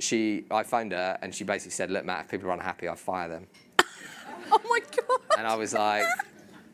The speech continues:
Speaker 1: 'cause when you're really into something and passionate about it, you just assume. Like, I assume everyone else is a Tottenham fan, but they're not. <laughs> That's not
Speaker 2: Yeah,
Speaker 1: gone down
Speaker 2: this
Speaker 1: very
Speaker 2: i-,
Speaker 1: well, has it?
Speaker 2: yeah, this is,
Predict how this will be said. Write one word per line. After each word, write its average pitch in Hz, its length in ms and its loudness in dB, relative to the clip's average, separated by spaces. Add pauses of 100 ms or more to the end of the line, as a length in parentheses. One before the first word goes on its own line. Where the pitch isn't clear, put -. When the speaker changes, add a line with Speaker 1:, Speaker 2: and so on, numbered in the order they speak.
(340)
Speaker 1:
'cause 170 140 4
when 214 140 8
you're 208 300 4
really 190 240 6
into 214 160 0
something 131 280 2
and 120 80 -2
passionate 180 280 -2
about 113 180 2
it, 104 60 -4
you 143 60 0
just 160 140 0
assume. 147 480 2
Like, 127 140 6
I 170 80 8
assume 185 260 2
everyone 139 180 2
else 127 140 -2
is 120 60 -4
a 113 100 -6
Tottenham - 240 -4
fan, 85 320 -4 (600)
but 135 80 2
they're 131 100 6
not. 185 240 0 (1000)
<laughs> - 580 4 (1160)
That's - 160 -12
not - 100 4
Speaker 2:
Yeah, 226 100 4
Speaker 1:
gone 220 60 2
down 113 140 6
Speaker 2:
this - 140 6
Speaker 1:
very - 80 4
Speaker 2:
i-, 120 60 8
Speaker 1:
well, 240 60 6
has 277 160 4
it? 247 160 4
Speaker 2:
yeah, 254 260 6
this 277 220 8
is, - 580 4